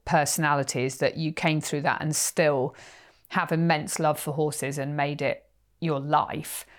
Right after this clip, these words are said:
What good came out of it? I know you're a person, you know, I know you well.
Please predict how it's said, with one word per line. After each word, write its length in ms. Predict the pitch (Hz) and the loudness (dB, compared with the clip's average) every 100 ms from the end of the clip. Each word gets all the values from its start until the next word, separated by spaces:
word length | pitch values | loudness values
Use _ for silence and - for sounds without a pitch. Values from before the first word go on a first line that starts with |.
| - _ _ _ _ _ _ _ _ - _ _ _ | -20 _ _ _ _ _ _ _ _ -20 _ _ _
What 400 | - 277 - - | 4 6 4 2
good 280 | 214 202 - | 4 4 2
came 260 | - 151 143 | 0 0 2
out 220 | 139 139 | 0 -2
of 80 | 143 | -2
it? 200 | - - | -4 0
I 120 | 214 247 | 2 6
know 160 | 269 | 6
you're 300 | 277 262 240 | 6 8 8
a 40 | 226 | 6
person, 720 | - 175 170 - - 175 104 | 6 6 6 4 2 2 2
you 120 | 180 | 4
know, 120 | 156 | 6
I 100 | 156 | 6
know 140 | 180 175 | 6 6
you 220 | 170 160 | 6 4
well. 400 | - - 143 | 4 2 0